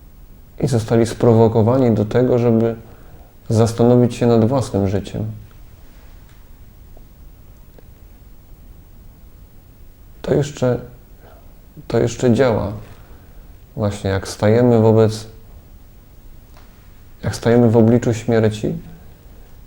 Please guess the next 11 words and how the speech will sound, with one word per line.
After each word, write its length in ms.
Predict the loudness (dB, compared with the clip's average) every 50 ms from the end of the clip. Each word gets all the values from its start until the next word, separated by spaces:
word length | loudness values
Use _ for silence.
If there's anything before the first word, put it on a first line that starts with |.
| -20 -20 -20 -20 -20 -20 -20 -20 -20 -8
to 120 | -2 0
jednak 220 | 2 2 2 2 2
nasze 300 | 2 2 2 2 0 0
myśli 440 | 0 0 -2 -4 -4 -4 -4 -4 -2
kierują 440 | 0 0 2 2 4 4 2 2
się 140 | 2 0 -6
ku 140 | -4 -4 -4
temu, 300 | -2 0 0 2 2 0
co, 280 | 0 -2 -4 -4 -4 -4 -6 -10 -16 -20 -20 -20 -14
co 140 | -4 0 2
najważniejsze, 760 | 2 4 4 2 2 4 2 2 2 0 -2 -4 -8 -8